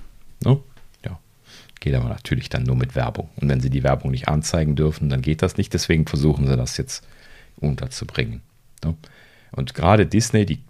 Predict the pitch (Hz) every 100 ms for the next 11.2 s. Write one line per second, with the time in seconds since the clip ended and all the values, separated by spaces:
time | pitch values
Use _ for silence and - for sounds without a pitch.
0 | - 76 71 85 101 92 87 82 80 73
1 | 71 - 104 90 73 92 - 107 - 92
2 | 87 - 87 80 - 90 90 90 90 82
3 | 101 110 120 127 156 160 87 131 127 123
4 | 127 127 - 117 - - - - - -
5 | 127 - _ - _ - _ - 107 127
6 | - - - - 90 76 - 85 78 101
7 | 101 78 87 85 76 - - 82 127 127
8 | 101 73 - - - - 87 - 101 85
9 | 104 87 78 78 127 - 226 67 - 135
10 | 131 - 127 - - 65 62 64 - -
11 | - -